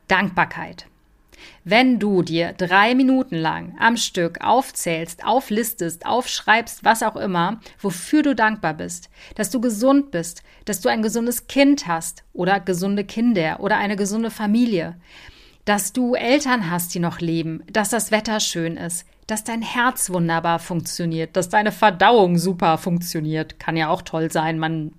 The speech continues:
ne, weiß es ja nicht. Ähm, es ist ja total wurscht. Es können ja alle Dinge sein. Es können kleine Sachen sein, große Sachen sein. Allein das ist ein Wunder, dass wir am Leben sind. Und wenn wir gesund sind, ist es umso schöner.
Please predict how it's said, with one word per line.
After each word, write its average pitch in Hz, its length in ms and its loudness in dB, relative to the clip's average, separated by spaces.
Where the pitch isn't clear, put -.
ne, 277 180 4
weiß 180 220 4
es 143 100 -6
ja 151 140 -6
nicht. 165 260 -4
Ähm, 208 440 4
es 226 160 -2
ist 277 160 0
ja 254 100 2
total 226 520 0
wurscht. 196 340 2
Es - 180 -8
können 226 240 -2
ja 240 220 0
alle 226 340 2
Dinge 208 400 -2
sein. 160 460 -6
Es - 160 -10
können 233 220 -4
kleine 220 500 2
Sachen 165 340 -4
sein, 165 280 -4
große 220 440 0
Sachen 165 360 -4
sein. 160 340 -8
Allein 254 400 4
das 269 260 4
ist 254 140 -8
ein 202 220 -4
Wunder, 247 320 2
dass 226 240 -2
wir 214 100 0
am 202 100 -2
Leben 220 400 2
sind. 156 440 -6
Und 247 300 2
wenn 180 180 -2
wir 175 120 0
gesund 196 480 0
sind, 180 400 -6
ist 202 200 -8
es 214 160 -6
umso 180 380 -4
schöner. 156 560 -6